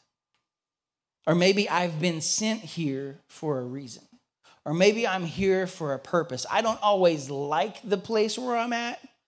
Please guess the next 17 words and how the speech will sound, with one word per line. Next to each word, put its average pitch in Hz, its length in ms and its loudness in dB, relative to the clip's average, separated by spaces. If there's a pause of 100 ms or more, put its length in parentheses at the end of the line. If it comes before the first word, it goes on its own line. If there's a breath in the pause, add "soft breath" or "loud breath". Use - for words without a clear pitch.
(320)
but 165 120 4
I 160 120 2
know 202 260 4
I'm 170 120 2
here 165 180 -4
for 147 180 0
a 135 40 0
purpose. - 720 -10 (680)
See, 208 180 4
you 202 300 6
are 208 240 8
where 175 160 4
you 175 240 0
are 165 260 4
for 151 260 -2
a 135 60 -4
reason. 135 360 -10